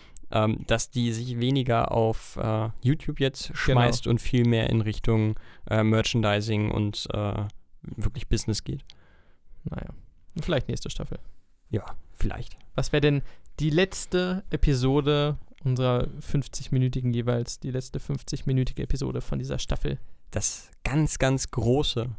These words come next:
Speaker 1: Finale geht an einen Herrn.
Speaker 2: Wir machen eine Stunde draus, jetzt sechzig Minuten zum Finale.
Speaker 1: Oha, okay. Geht an einen Herrn,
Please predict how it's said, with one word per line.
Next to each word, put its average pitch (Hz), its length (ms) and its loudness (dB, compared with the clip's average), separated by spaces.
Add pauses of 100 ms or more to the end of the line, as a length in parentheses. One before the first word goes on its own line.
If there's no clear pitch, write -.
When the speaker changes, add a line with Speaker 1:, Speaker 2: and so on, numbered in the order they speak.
Speaker 1:
Finale 104 580 2 (800)
geht 127 400 0
an 123 240 2
einen 120 360 0
Herrn. 165 420 0 (800)
Speaker 2:
Wir - 100 0
machen - 160 4
eine 131 240 4
Stunde 120 280 0
draus, - 260 -4
jetzt 170 160 0
sechzig 165 320 0
Minuten 131 260 2
zum 131 160 -8
Finale. 117 380 -2 (140)
Speaker 1:
Oha, 131 300 2 (100)
okay. - 280 -2 (400)
Geht 143 200 2
an 107 100 0
einen 120 160 2
Herrn, 139 360 0